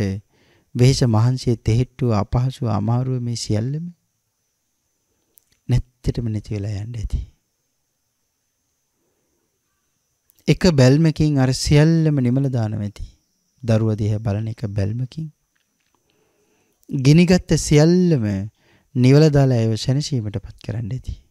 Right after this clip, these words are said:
නමුත් මේ සසරේ හැටි මොකද්ද?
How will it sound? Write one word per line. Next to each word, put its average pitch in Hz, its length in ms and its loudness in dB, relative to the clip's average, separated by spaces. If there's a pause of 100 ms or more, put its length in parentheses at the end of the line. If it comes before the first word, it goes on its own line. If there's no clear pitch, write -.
(2500)
නමුත් 135 300 -2
මේ 123 140 -2
සසරේ 123 480 -4
හැටි 117 280 -4
මොකද්ද? 110 380 -10